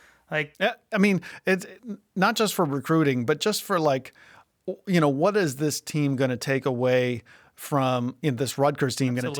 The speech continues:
Speaker 1: Absolutely.
Speaker 2: away from this game in the future if they, if they get the better of us? It's gonna give them a sense that, you know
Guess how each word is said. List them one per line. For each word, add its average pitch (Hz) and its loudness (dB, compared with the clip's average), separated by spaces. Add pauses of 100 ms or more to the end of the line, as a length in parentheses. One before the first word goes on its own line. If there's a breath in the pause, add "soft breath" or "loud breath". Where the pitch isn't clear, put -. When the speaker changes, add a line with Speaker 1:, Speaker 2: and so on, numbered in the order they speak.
(140)
Speaker 1:
Absolutely. 143 2
Speaker 2:
away 147 2
from 143 0
this 123 -2
game 135 0
in 123 -2
the 117 -4
future 135 -2
if 131 0
they, 135 0 (340 loud breath)
if 143 0
they 147 2
get 139 0
the 123 0
better 120 2
of 113 -2
us? 123 0
It's 170 -2
gonna 269 -2
give 202 0
them 196 2
a 165 2
sense 170 0
that, 156 2 (100)
you 160 2
know 143 2